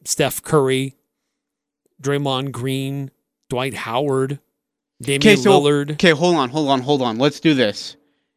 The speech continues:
Speaker 2: They, they have a list of forty-four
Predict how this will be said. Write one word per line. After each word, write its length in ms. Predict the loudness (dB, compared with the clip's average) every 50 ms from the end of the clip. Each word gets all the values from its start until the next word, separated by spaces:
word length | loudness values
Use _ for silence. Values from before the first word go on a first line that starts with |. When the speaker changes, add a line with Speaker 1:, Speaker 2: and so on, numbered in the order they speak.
| _ _ _ _
Speaker 2:
They, 460 | 4 4 6 6 6 4 2 0 -2 -6 _ _ _ _
they 300 | -12 -12 0 4 6 6
have 160 | 6 6 6 4
a 80 | 2
list 500 | 0 -2 -4 -4 0 2 2 2 2 0
of 100 | -6 -8 -8
forty-four 880 | -10 -4 0 2 2 2 0 -2 -2 0 2 2 4 2 2 0 -4